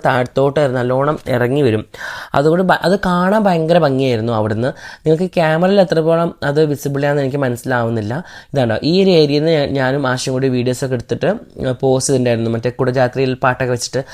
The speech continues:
അത് ഇവിടെ നിന്ന് എടുത്ത ഈ ഒരു, ആ, ലൊക്കേഷൻ എടുത്ത വീഡിയോസ് ആണ് കേട്ടോ. പുറം കാണാൻ ഭയങ്കര ഭംഗിയാണ്. സത്യം പറഞ്ഞാൽ നിങ്ങൾക്ക് ഇവിടുന്ന് ഒന്നും കാണാൻ പറ്റില്ല, കാരണം അത്രക്കും മഞ്ഞാണ്, ആ, ഉള്ളത്.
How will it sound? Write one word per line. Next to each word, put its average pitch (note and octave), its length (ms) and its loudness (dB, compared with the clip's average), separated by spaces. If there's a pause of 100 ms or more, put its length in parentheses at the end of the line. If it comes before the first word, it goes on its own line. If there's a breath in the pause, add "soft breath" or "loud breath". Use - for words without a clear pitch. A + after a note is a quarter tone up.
(320 loud breath)
അത് D3 140 0
ഇവിടെ D3+ 360 2
നിന്ന് F3+ 100 4
എടുത്ത C3 200 -2
ഈ E3+ 340 2
ഒരു, D3 440 2
ആ, A#2+ 680 -2
ലൊക്കേഷൻ B2+ 500 0
എടുത്ത A#2 220 -4
വീഡിയോസ് A2 600 -2
ആണ് G2+ 120 0
കേട്ടോ. F#2 300 -4 (960)
പുറം C3+ 260 -4
കാണാൻ D#3+ 240 -4
ഭയങ്കര E3+ 380 -4
ഭംഗിയാണ്. E3 320 0 (280 loud breath)
സത്യം D#3+ 180 2
പറഞ്ഞാൽ F#3+ 140 4
നിങ്ങൾക്ക് E3+ 220 2
ഇവിടുന്ന് F3+ 200 4
ഒന്നും E3+ 220 2
കാണാൻ C#3 300 2
പറ്റില്ല, C3 260 -2
കാരണം C#3+ 280 0
അത്രക്കും - 920 -2
മഞ്ഞാണ്, D#3 600 2
ആ, B2+ 520 0
ഉള്ളത്. A#2+ 360 0